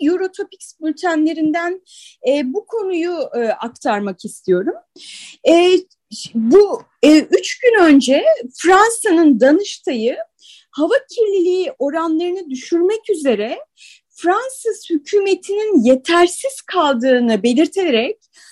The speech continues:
e, yapması gerekenleri yapmadığını söyleyerek, e, on milyon avro para cezası kesti. Bunu keserken de bu şimdiye kadar, e, hiç olmayan bir şey, bu kadar yüksek bir ceza kesmediğini,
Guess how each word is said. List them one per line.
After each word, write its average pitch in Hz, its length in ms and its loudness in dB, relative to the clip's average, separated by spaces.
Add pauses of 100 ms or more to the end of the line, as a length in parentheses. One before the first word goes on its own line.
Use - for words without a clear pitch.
(180)
e, 254 100 0
yapması 262 760 -2
gerekenleri 339 720 -8
yapmadığını 285 760 -6
söyleyerek, 311 720 0 (600)
e, 311 220 4
on 539 460 -2
milyon 370 500 2 (140)
avro 370 440 4
para 453 560 2
cezası 269 580 2
kesti. - 580 -6 (480)
Bunu 320 180 6
keserken 427 840 2
de 415 300 0
bu 339 200 0
şimdiye 349 480 -4
kadar, 339 400 -2
e, 269 500 0 (140)
hiç 339 240 -6
olmayan 302 720 -2
bir 233 60 -10
şey, 277 300 -10
bu 254 100 -14
kadar 294 280 2
yüksek 285 340 -6
bir 277 120 -2
ceza 277 400 0
kesmediğini, 262 840 0